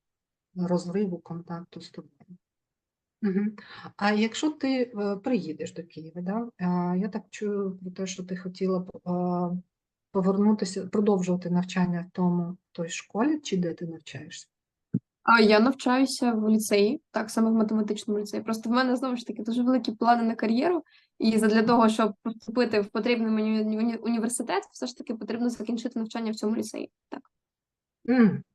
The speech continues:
Speaker 1: мгм. А
Speaker 2: Мгм.
Speaker 1: це твій вибір був цього ліцею? Це ти?
Speaker 2: Звичайно.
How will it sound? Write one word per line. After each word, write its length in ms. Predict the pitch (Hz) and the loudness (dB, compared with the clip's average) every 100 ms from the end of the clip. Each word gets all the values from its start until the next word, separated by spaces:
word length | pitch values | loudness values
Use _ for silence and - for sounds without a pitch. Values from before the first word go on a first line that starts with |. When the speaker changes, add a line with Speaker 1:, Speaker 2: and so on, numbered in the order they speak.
| _ | _
Speaker 1:
мгм. 460 | 208 190 180 208 220 - - _ _ | -2 4 4 4 2 -4 -20 _ _
А 60 | 190 | -2
Speaker 2:
Мгм. 100 | 190 | 2
Speaker 1:
це 360 | 226 220 233 | 4 6 4
твій 300 | 233 196 214 - - | 0 -2 -2 -4 0
вибір 180 | 359 349 | 2 2
був 200 | 311 302 | 2 -2
цього 340 | - - 254 262 | -4 -8 -6 -4
ліцею? 580 | 240 - - 240 247 247 _ _ _ _ _ | -6 -8 -6 -4 -4 -8 _ _ _ _ _
Це 120 | 202 | -6
ти? 320 | 190 233 247 | 2 4 6
Speaker 2:
Звичайно. 600 | 220 220 233 302 349 240 | 4 2 -2 2 2 0